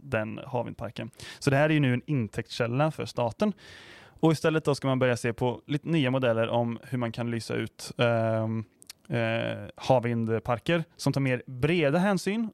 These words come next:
om till exempel hur många arbetsplatser skapar det, hur många investeringar skapar det i vår, i Danmark och så vidare.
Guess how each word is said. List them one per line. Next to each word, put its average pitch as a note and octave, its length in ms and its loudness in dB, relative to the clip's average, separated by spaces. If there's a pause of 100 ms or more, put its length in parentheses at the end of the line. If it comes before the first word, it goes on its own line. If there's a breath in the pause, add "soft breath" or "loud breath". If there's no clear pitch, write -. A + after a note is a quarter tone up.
om C#3 280 2
till D3+ 60 -6
exempel C3 340 -2
hur C#3+ 80 0
många C3 200 0
arbetsplatser C3+ 640 0
skapar F#3+ 320 -2
det, A3 120 -4 (280 soft breath)
hur C#3 80 2
många C3 140 2
investeringar B2+ 720 0
skapar F3 300 -2
det E3 40 -2
i E3 40 -2
vår, D3+ 460 -4
i C#3 320 -4
Danmark C#3 440 0
och C#3+ 100 -10
så D#3 100 -10
vidare. E3+ 260 0